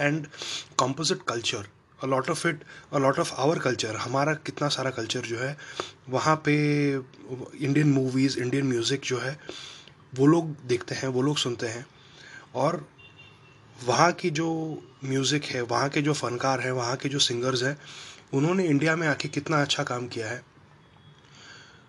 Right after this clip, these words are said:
वो भी हमारे सामने एक उदाहरण के तौर पे है। तो सना अमजद के YouTube चैनल पे पिछले कुछ महीनों से, अ,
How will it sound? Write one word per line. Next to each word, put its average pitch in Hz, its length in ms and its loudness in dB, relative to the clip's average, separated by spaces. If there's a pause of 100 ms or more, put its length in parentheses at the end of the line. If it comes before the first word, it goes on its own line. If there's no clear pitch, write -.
(1200)
वो 147 240 4
भी 202 260 6
हमारे 143 320 4
सामने 135 420 0 (300)
एक 147 120 -2
उदाहरण 135 300 2
के 147 60 -6
तौर 117 180 -2
पे 120 120 -4
है। 104 160 -4 (880)
तो 196 280 2
सना 160 280 6
अमजद 170 380 0
के 170 400 0 (140)
YouTube 147 360 -2
चैनल 131 200 2
पे 151 300 -4 (500)
पिछले 196 260 2
कुछ 190 280 -6
महीनों 143 320 -4
से, 117 160 -6
अ, 101 100 -12